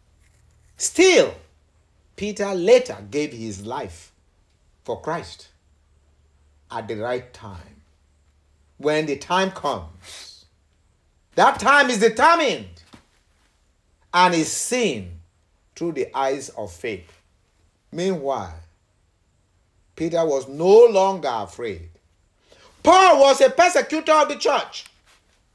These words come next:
until he encountered Christ, and Christ made him,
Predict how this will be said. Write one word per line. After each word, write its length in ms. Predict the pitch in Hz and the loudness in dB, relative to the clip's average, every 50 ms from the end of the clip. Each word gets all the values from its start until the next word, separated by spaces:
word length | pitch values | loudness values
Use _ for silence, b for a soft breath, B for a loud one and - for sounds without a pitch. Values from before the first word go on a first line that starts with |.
| _ _ _ _ _ _ _ _ _ _ _ _ _ - | _ _ _ _ _ _ _ _ _ _ _ _ _ -10
until 300 | 151 165 165 175 180 180 | -8 -8 -6 -4 -4 -4
he 180 | 165 170 180 170 | -2 0 0 0
encountered 640 | 165 165 - - 233 233 226 226 233 220 214 - - | 0 -2 0 2 2 2 2 2 0 0 0 -2 -6
Christ, 380 | - 175 135 101 95 - - | -8 -8 -8 -8 -10 -14 -10
and 180 | 127 139 131 - | -10 -10 -10 -8
Christ 420 | - - 196 196 202 202 196 - b b b b b b | -6 -2 -2 0 0 -2 -4 -6 b b b b b b
made 460 | - 139 156 175 214 247 277 285 285 240 | -18 -10 -2 4 6 8 8 8 6 2
him, 500 | 214 185 202 190 143 107 92 - - | -2 -8 -8 -8 -10 -12 -16 -20 -20